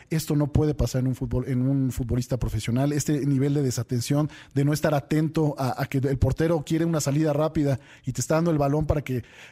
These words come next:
con cara levantada tengas toda la amplitud de panorama y puedas salir jugando. Es increíble, increíble que pierdas el balón de la forma en, en, en la que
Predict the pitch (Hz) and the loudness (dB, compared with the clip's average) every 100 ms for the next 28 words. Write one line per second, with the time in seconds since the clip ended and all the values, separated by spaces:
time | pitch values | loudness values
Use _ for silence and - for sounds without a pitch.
0 | - - 151 143 170 180 151 143 165 170 | -16 -6 -2 0 2 2 2 0 2 0
1 | 170 175 160 170 170 143 127 131 165 165 | 0 -2 -2 0 0 0 0 0 0 0
2 | 127 127 147 156 - 160 139 147 143 131 | 0 2 2 2 0 0 0 -2 0 0
3 | 139 151 165 160 - 160 147 165 170 160 | 0 0 0 0 0 0 2 2 2 0
4 | 165 - 151 143 131 151 151 156 127 139 | -4 -8 -2 0 0 2 2 0 -2 0
5 | 135 123 123 135 117 120 117 110 98 104 | 0 0 0 0 -2 -4 -6 -6 -8 -12
6 | - 101 110 101 104 - | -10 -10 -8 -10 -10 -14